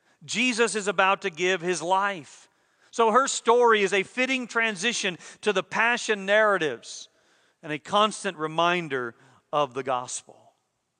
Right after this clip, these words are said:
So I am asking you this morning, what are you giving?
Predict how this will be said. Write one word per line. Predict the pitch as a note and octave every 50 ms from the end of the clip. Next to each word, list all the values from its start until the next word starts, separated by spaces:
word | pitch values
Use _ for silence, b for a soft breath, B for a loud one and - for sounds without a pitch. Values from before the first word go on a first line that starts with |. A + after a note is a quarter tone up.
| _ _ _ _ _ _ _ _ _ _ -
So | - G#3+ A3 A3+
I | A3 A#3 B3+
am | C4 C4 A#3+
asking | A#3 A#3+ C4 C4 - - B3+ B3 A#3+
you | A#3+ A#3+ A#3
this | A#3 A3+ - -
morning, | A#3 A#3+ A#3+ A3 G#3 F#3+ F3+
what | F#3 A3+ B3 C4 C4 A#3+
are | A#3 A#3+ B3 B3+ B3
you | B3 A#3 A#3+ B3 A#3+
giving? | F3+ E3+ A#3 B3+ B3 A3+ A#3 A3 G3 E3+ C#3 A2+